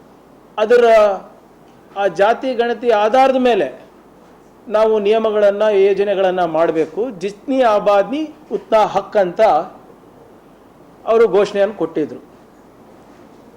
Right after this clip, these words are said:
ಅದನ್ನಾನೇ ನಾವು ನಮ್ಮ ಮ್ಯಾನಿಫೆಸ್ಟೋನಲ್ಲಿ ಕೂಡ ನಾವು ಅಳವಡಿಸ್ಕೊಂಡಿದ್ವಿ.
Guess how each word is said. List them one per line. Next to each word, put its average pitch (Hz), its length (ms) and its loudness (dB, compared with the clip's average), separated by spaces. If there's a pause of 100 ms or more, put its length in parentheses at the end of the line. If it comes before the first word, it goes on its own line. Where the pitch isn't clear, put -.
(400)
ಅದನ್ನಾನೇ 254 500 2
ನಾವು 220 640 0 (100)
ನಮ್ಮ 202 260 -2 (1120)
ಮ್ಯಾನಿಫೆಸ್ಟೋನಲ್ಲಿ 214 840 0
ಕೂಡ 196 180 -6
ನಾವು 220 260 -4
ಅಳವಡಿಸ್ಕೊಂಡಿದ್ವಿ. 120 800 -6